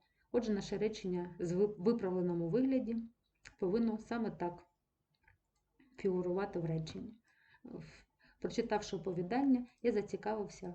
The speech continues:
творчістю автора. Я прочитав, я зацікавився. Дві дії, один персонаж. Якщо ви речення побудували з дієприслівниковим зворотом, а у вас, е,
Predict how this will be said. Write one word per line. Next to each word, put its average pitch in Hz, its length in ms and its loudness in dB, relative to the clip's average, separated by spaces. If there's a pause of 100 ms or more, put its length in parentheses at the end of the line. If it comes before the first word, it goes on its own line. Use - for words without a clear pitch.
(140)
творчістю 180 680 -6
автора. 156 460 -8 (240)
Я 190 180 2
прочитав, 180 800 -6
я 196 200 0
зацікавився. 156 760 -4 (460)
Дві 185 260 2
дії, 233 560 2 (140)
один 202 380 4
персонаж. 160 640 -2 (340)
Якщо 208 340 2
ви 190 240 2
речення 190 440 0
побудували 185 580 2
з 214 40 2
дієприслівниковим 226 800 0
зворотом, 196 520 -2 (240)
а 180 120 0
у 185 80 0
вас, 185 380 -6
е, 165 200 -2